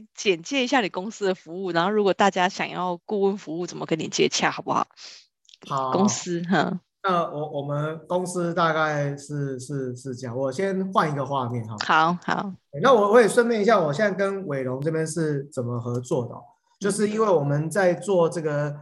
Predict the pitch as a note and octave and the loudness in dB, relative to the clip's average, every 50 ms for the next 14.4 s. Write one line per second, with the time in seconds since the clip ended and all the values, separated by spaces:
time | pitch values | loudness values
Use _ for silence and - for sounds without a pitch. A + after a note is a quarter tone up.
0 | - _ _ _ _ - F3+ G3 G3 G3+ G3 G3 F3+ D3+ C3+ B2 A#2+ A#2+ A#2 C3+ | -16 _ _ _ _ 4 6 6 6 4 -2 -2 -2 -2 -2 -2 -2 -4 -2 -4
1 | D3+ D3 D3+ D#3+ D3+ D3+ D3+ D3 F#3+ F#3+ F3+ F#3 D#3+ D3 C3+ B2+ B2 A#2+ A#2 C#3+ | -4 -2 -2 -2 -2 -2 -2 -2 -2 0 4 4 2 2 0 -4 -4 -4 -2 0
2 | C#3+ C#3+ C#3+ C#3+ - D3+ C#3+ C#3+ D3 C#3+ D#3 C3+ B2 A#2+ A#2+ - C3+ B2 B2+ - | 0 0 0 0 -2 -2 0 0 0 -2 -2 -4 -4 -4 -6 -6 -8 -10 -10 -12
3 | _ _ _ _ _ - E3 D3 C#3 B2+ B2 D3+ C3+ A#2 A#2 - C#3 A#2+ A#2+ B2+ | _ _ _ _ _ -6 -4 -2 -2 -2 -2 -2 -2 -4 -2 -4 -4 -2 -2 -2
4 | A#2+ G#2+ - - - - - _ _ _ _ _ _ _ _ _ - G#3+ G#3 F#3+ | -4 -4 -6 -10 -18 -20 -20 _ _ _ _ _ _ _ _ _ 0 2 4 4
5 | - G3+ A3 F#3+ F#3 D3 C#3+ G3 G3 F3 D3+ C#3+ C#3 C#3+ C#3 D3 F3 F3 F3+ F3 | 4 2 2 2 2 2 4 4 4 4 4 2 0 -2 0 2 2 2 2 0
6 | F3+ - - - _ _ _ - D3+ D3+ C#3+ C3 C#3 D3+ E3+ E3+ E3+ E3 E3+ E3+ | -4 -8 -18 -20 _ _ _ -4 -2 0 0 0 0 2 2 2 2 4 2 2
7 | - F3+ E3+ E3 D#3+ D#3 F3+ - - F#3 A3 G#3+ F3 D#3 C#3+ C3+ C3 C3+ C#3+ C#3+ | 2 2 2 2 2 0 -4 -6 -4 -4 -2 -2 0 0 0 0 -2 -2 -2 0
8 | F3+ D#3+ D#3 D3+ E3 D#3 C#3+ B2+ A#2 C3 A#2+ B2+ D3+ C#3+ C#3 C3 B2+ B2+ B2+ B2 | 2 2 2 2 0 -2 -2 -4 -4 -4 -4 -2 -2 -2 -2 -2 -2 -2 -4 -6
9 | - - C3+ C3+ D#3 F3 D#3 C#3 C#3 C3 B2 C#3+ C3 D3 D3 C#3+ C#3 C3+ A#2+ C3 | -6 -4 0 2 4 4 4 2 0 -4 -6 -6 -6 -4 -4 -4 -4 -4 -4 -6
10 | C3+ C#3+ C3 A2 A#2 A#2 - D#3+ C#3+ B2+ B2 C3 A#2+ A#2 A#2+ A#2+ _ _ _ _ | -6 -6 -8 -8 -8 -8 -6 -4 -4 -4 -4 -4 -4 -6 -6 -10 _ _ _ _
11 | - B2+ A#2+ C#3+ D3 D3 D3 D3+ D3 D3+ C3+ A#2+ A#2 A#2 A#2+ - - G2+ G2+ G#2 | -12 -10 -6 -4 -2 -2 -2 -2 -2 -2 -4 -2 -4 -6 -6 -8 -10 -12 -14 -14
12 | G#2 G#2 - _ _ _ _ _ _ - F3 F3 E3+ D#3 D3 D3 C#3+ F3+ F3 E3 | -16 -18 -18 _ _ _ _ _ _ -4 -2 0 0 2 0 0 0 0 0 2
13 | F3+ E3+ E3 D#3+ D3+ - - - - - C3+ C3 C3 B2+ C3 C3+ C3+ - F#3 E3+ | 4 4 4 4 2 0 -8 -18 -12 -6 -4 -4 -4 -4 -4 -6 -6 0 0 0
14 | C#3+ C3 B2 B2 A#2 A2+ - | 0 0 -4 -6 -8 -8 -10